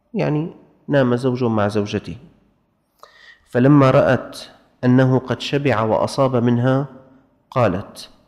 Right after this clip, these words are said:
"يا أبا طلحة، أرأيت لو أن قوماً أعاروا عاريتهم أهل بيت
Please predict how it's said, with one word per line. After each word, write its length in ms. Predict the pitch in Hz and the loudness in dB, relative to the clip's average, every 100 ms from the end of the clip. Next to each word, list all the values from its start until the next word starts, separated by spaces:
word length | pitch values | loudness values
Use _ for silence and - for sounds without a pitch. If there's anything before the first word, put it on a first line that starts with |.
| _ _ _ _ - | _ _ _ _ -4
"يا 180 | 139 98 | 0 0
أبا 140 | 127 | 0
طلحة، 460 | 117 107 101 101 - _ _ _ _ _ _ _ _ _ _ _ - | -2 -6 -6 -10 -14 _ _ _ _ _ _ _ _ _ _ _ -4
أرأيت 440 | 127 120 165 170 | 0 2 2 2
لو 260 | 139 120 113 | 2 4 4
أن 180 | 135 127 | 4 2
قوماً 680 | - 131 135 131 131 - 113 | 0 2 2 2 0 -2 -4
أعاروا 520 | 107 131 131 113 101 | -2 0 0 0 0
عاريتهم 1080 | 107 113 113 117 123 135 120 127 131 131 - | 2 2 2 0 2 0 2 4 4 2 0
أهل 300 | 135 120 120 | 0 2 0
بيت 300 | 120 113 | 2 0